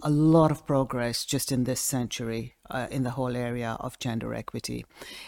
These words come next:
And, uh, and it's not just in the nuclear sector, it's overall in, in, in society. So I think, um,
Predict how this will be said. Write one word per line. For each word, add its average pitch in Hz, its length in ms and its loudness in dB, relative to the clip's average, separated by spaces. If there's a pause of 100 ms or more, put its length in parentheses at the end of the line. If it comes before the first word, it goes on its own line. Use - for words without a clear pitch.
(120)
And, 143 340 4
uh, 139 180 6
and 156 140 6
it's 147 140 4
not 160 180 4
just - 180 -2
in 127 60 0
the 131 80 0
nuclear 127 340 -2
sector, 131 440 -2
it's 117 180 -6
overall 120 460 -2
in, 117 280 -4
in, 135 220 0
in 131 140 0
society. 113 800 -4 (500)
So 165 540 10
I 156 80 4
think, - 440 4
um, 139 680 4